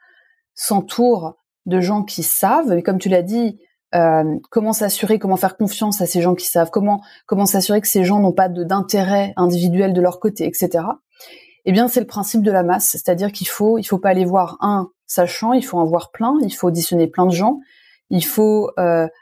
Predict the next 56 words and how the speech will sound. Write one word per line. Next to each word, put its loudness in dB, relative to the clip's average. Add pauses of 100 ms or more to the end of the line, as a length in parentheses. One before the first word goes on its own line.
(320)
parler, 0
et 0
puis -2
surtout, 0
faut -2
pas 0
le -4
faire -2
que 0
quand -2
on 0
a 2
besoin. 0 (160)
C'est-à-dire -2
que 2
souvent, 2
moi, 0
je, 2
si -4
on 2
prend -2
par 4
exemple 0
à 4
l'échelle -2
du, -8 (500)
d'un 2
pays 0
comme 0
la 0
France, -2 (600)
euh, 2
on 0
a 2
tendance 2
à 2
ne -2
s'entourer, 2
par -2
exemple, 0
de, 0
enfin, 0
le 4
gouvernement, 0 (140)
le, 0
le 2
pouvoir 0
exécutif -2
a 2
tendance 0
à -2 (420)
s'entourer 2
de 0
scientifiques -2
et 2
d'ingénieurs 0